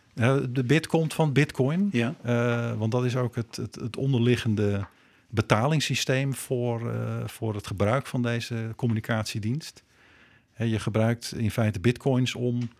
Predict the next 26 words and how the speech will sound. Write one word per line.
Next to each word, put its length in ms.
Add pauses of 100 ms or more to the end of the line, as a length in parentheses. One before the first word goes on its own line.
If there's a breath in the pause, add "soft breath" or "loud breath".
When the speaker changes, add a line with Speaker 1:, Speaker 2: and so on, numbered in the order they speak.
(680 soft breath)
Speaker 1:
eh, 140
te 160
kunnen, 800
om, 140
om 80
toegang 340
te 80
krijgen 440
tot 200
de 80
satelliet. 600 (580)
Speaker 2:
Oké, 320 (120)
dus 180
dat 160
is 140
eigenlijk 360
een, 60
een 160
onafhankelijk 540
betaalsysteem 680
waarmee 280
je, 160 (760 soft breath)
eh, 120 (760)
ja, 240
dan 140
Speaker 1:
Ja. 100